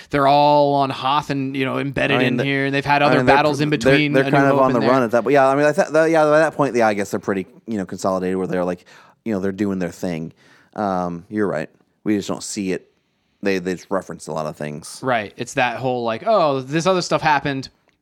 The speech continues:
Speaker 1: Didn't
Speaker 2: Yeah.
Speaker 1: see it, but it happened."
Speaker 2: Yeah.
Speaker 1: Um, and I find that, like, this, this is a very convincing buildup where it's like, you don't
Speaker 2: Mm-hmm.
Speaker 1: wanna, you know, put all of your pieces into saving them right now.
Speaker 2: Mm-hmm.
Speaker 1: And, like, I loved the, the explanation that she had there because it,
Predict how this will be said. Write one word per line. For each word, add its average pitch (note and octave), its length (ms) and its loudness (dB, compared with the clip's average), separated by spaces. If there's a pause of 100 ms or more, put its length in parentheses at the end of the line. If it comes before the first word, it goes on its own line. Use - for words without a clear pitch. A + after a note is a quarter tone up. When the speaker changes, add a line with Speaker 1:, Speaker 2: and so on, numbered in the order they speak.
Speaker 1:
Didn't F#3+ 180 -2
Speaker 2:
Yeah. E3+ 100 -2
Speaker 1:
see F#3 140 2
it, D3 100 -2
but D3 100 -2
it D3+ 100 -2
happened." D#3+ 600 0
Speaker 2:
Yeah. F2+ 260 -4 (460)
Speaker 1:
Um, D3 520 0 (560)
and D#3+ 200 0
I D#3 40 2
find F#3+ 400 -2
that, D#3+ 180 -4
like, B2+ 280 -4
this, F3 380 -4 (460)
this E3+ 160 0
is E3+ 120 -2
a D#3+ 140 0
very D#3+ 340 0
convincing C#3+ 680 -4
buildup B2+ 480 -2
where B2+ 80 -2
it's A#2 100 -8
like, B2 140 -8
you F3 100 0
don't G3+ 120 2
Speaker 2:
Mm-hmm. F3 80 -6
Speaker 1:
wanna, D3 320 -2 (200)
you C#3 100 -2
know, B2+ 60 -2
put C3 180 -6
all C#3 240 2
of C3+ 80 -6
your C3+ 100 -2
pieces C3+ 480 -8
into B2+ 380 -6 (220)
saving D#3 560 -2
them A2+ 160 -8
right A2+ 220 -2
now. G2+ 240 -6
Speaker 2:
Mm-hmm. F#2 140 -8
Speaker 1:
And, B2 160 -4
like, A#2+ 180 -4
I C#3+ 80 0
loved D3 320 -2
the, C3+ 160 -2
the B2 260 -4
explanation A#2+ 540 -8
that G#2+ 40 -14
she A#2 140 -10
had A2+ 220 -6
there A2 180 -8
because A2 340 -10 (240)
it, C#3+ 180 -6